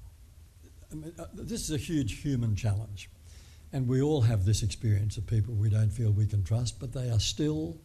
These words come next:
part of us. They are still part of our community.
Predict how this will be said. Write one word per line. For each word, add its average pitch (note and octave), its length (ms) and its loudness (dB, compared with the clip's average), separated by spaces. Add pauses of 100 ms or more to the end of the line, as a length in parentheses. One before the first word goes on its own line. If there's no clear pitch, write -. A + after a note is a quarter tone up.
(300)
part D#3 220 -6
of G#2+ 100 2
us. - 300 -6
They B2+ 120 -2
are A2 100 2
still C3 260 0
part B2 320 -2
of B2 100 -4
our A#2+ 140 0
community. A2+ 720 0